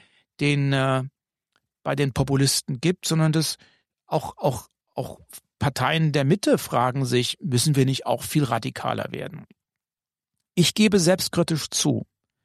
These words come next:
dass ich die Frage, inwieweit die liberale Demokratie sich auf demokratiekonforme Disruption einstellen kann,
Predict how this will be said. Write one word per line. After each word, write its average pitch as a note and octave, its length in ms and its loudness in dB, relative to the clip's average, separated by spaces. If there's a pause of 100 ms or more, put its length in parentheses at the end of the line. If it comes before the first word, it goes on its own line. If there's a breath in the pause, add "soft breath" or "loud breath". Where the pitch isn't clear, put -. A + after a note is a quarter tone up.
(580)
dass C#3+ 220 2
ich D#3+ 100 2
die E3 140 2
Frage, F#3 540 2
inwieweit D#3+ 600 2
die F3 80 -4
liberale D#3+ 460 2
Demokratie E3 840 0
sich D3 260 0
auf - 400 -2 (1300)
demokratiekonforme E3+ 1400 2
Disruption E3 960 2 (180)
einstellen C#3+ 720 -2
kann, C3+ 380 -6